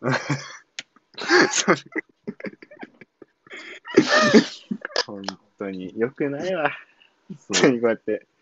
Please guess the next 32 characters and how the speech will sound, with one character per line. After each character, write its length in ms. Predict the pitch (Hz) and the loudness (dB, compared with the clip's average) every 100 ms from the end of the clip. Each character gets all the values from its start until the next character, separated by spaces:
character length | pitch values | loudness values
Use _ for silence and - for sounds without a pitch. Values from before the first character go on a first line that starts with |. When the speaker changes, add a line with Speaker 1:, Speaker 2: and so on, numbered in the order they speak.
| _ - | _ -8
Speaker 1:
い 20 | |
や、 100 | 104 | -2
Speaker 2:
乱 320 | 104 104 107 139 | 0 4 6 6
れ 80 | 110 | 4
で 60 | |
す。 0 | |
Speaker 1:
怖 0 | |
い 20 | 104 | -2
ね。 60 | |
ち 100 | - | -6
ょ 280 | - - 101 | -14 -2 0
っ 20 | |
と 60 | - | 4
怖 200 | 135 180 | 6 6
い 40 | 131 | 6
ね、 200 | 113 - - | 0 -6 -4
こ 120 | 123 | 0
れ。 180 | 110 127 - 170 151 240 349 - 269 | 2 2 0 0 -2 -2 -2 2 0
<laughs> 600 | 226 220 - - - - | 0 -10 -12 -14 -16 -6
そ 120 | 143 | -2
の、 260 | 123 113 117 | -2 -2 -6
自 220 | 110 135 | -4 0
分 260 | 185 208 | 2 2
の 160 | 202 196 | 0 0
そ 100 | 185 | -2
の、 180 | 180 175 170 110 | 2 2 0 -2
あ 80 | 135 | 4
れ 100 | 160 | 4
が 60 | 147 156 | 4 0
出 220 | - 190 | 4 4
る 100 | |
ね。 100 | 127 | 4